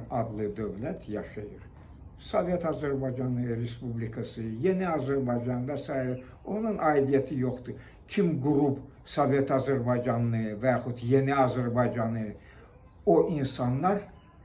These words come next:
müasir, indiki dövləti quran insanlar ola bilər. Lakin siyasi fahişəliklə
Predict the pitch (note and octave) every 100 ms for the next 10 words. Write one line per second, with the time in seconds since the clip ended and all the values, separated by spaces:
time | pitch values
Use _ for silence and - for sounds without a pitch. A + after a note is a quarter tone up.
0 | - - - - - - - - - -
1 | C3 C#3+ C3 A#2 - G3+ G#2+ - - -
2 | C#3 B2 C#3+ - A3 D3 - - - -
3 | A#2+ G#2 G2+ G#2+ A#2 G2+ A#2 A#2 G#2 -
4 | - - A#2+ - G#2+ G#2 G#2+ G#2 A2 G2
5 | G2 F2 F#2 F#2 - - - - - A#2+
6 | D#3+ - - G2+ - - - - - -
7 | - C#3 C#3 B2+ - - C3+ A#2 A2+ A#2
8 | C#3 F3+ D3